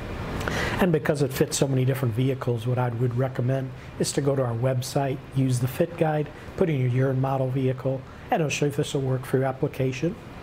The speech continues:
Now these are custom brackets which are attached to your vehicle's frame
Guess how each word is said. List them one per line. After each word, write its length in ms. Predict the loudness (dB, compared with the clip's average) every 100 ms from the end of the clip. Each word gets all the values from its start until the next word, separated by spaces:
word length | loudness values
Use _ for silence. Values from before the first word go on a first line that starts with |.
| -12 -12 -10 -10 -8 -6 -4 -4 -4 -2 0 2
Now 120 | 4
these 340 | 2 2 2
are 140 | 2 2
custom 500 | 2 0 2 2 4
brackets 540 | 2 2 -2 -2 -2
which 160 | 0 0
are 60 |
attached 420 | 0 0 -2 -2
to 80 | 0
your 80 | 0
vehicle's 520 | 2 0 2 0 0
frame 440 | 2 0 2 0